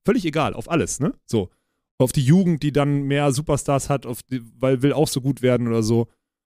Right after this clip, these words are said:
Und wir schießen uns da gerade wieder so auf so einem Kleinstniveau, verbrennen wir überall noch den,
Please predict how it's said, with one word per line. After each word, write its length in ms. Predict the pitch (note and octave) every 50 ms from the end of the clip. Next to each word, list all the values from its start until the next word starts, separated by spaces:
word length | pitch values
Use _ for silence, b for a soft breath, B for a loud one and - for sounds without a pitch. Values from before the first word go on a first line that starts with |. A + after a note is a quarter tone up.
| _ _ _ _ _ _
Und 140 | - A#2 -
wir 60 | A#2+ A2
schießen 520 | - - - F3+ F#3 A3+ G#3+ - - C#3
uns 160 | C3 C3 -
da 100 | - B2+
gerade 300 | A#2 A2 A#2 B2 B2+ B2
wieder 200 | A2+ A#2+ A#2+ A2+
so 100 | A2 A#2
auf 100 | G#2+ G#2
so 80 | - G#2+
einem 120 | G#2+ -
Kleinstniveau, 800 | - - C#3 D#3 F#3 G3+ - - - A#2+ G#2+ F#2+ F2 F#2+ G2+ A2+ A#2
verbrennen 440 | - B2 A2 G#2 G2+ B2+ D#3+ F3+ D#3
wir 80 | D3+
überall 340 | - D#3+ D#3+ D#3 C#3+ C3+ C3+
noch 160 | C3 C3 -
den, 640 | - - B2 A2+ A2 A2 G#2+ G2+ G#2 G#2+ - _ _